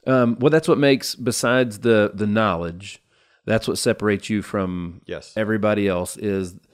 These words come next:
Speaker 1: you actually seek the relationship.
Speaker 2: Yeah.
Speaker 1: Right? And that's
Speaker 2: You taught me that, man.
Speaker 1: Oh,
Speaker 2: Yeah.
Speaker 1: shoot.
Speaker 2: You, you gotta, <laughs> it is. Seek the relationship,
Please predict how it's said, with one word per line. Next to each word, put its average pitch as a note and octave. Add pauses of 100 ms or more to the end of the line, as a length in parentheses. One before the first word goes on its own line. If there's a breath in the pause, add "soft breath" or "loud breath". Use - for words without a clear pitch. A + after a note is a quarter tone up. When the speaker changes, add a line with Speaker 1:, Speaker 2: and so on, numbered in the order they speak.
(140)
Speaker 1:
you A2+
actually A#2
seek A#2
the G#2+
relationship. F#2+ (140)
Speaker 2:
Yeah. D#2+ (560)
Speaker 1:
Right? G2
And G#2
that's A2+ (580)
Speaker 2:
You -
taught G2
me F#2
that, E2
man. G2+ (840)
Speaker 1:
Oh, F#2
Speaker 2:
Yeah. B2+
Speaker 1:
shoot. F2 (140)
Speaker 2:
You, B2
you C#3+
gotta, E3
<laughs> -
it C#3
is. C#3
Seek D#3+
the F#3+
relationship, D#3